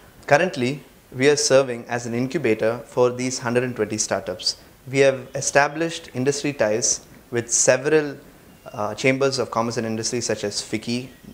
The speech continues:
New Delhi, amassed partnerships with over hundred twenty industries who will manufacture these startups in a large scale, and also structured tie-ups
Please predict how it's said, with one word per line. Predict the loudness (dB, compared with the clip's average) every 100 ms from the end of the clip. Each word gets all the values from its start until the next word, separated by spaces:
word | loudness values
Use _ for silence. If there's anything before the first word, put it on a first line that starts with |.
| -10
New | -4 -2
Delhi, | 0 -2 -4 -8 -14 -20 -20 -20 -20 -20 -20 -20 -6
amassed | 0 2 2 2 -2 -4 -16 -20 _ 2
partnerships | 2 2 -2 -2 -4 -4
with | -6
over | 0 4 4
hundred | 4 -2 -4
twenty | -4 -6 -6
industries | -6 -4 -4 -4 -4 -4 -2 -4 -6 -12 -20 -4
who | 0 4
will | 4 4 0
manufacture | 0 0 0 2 2 2 0 0
these | -2 -4 -2
startups | -2 0 0 -2 -4 -10 -12 -20 -20 -20 -8
in | -4 -2
a |
large | 0 2 2
scale, | 0 -2 -6 -8 -10 -4
and | 2
also | 4 2 0 0 0 0 -6 -20 -16
structured | 0 0 2 4 4 4
tie-ups | 2 2 0 -4 -8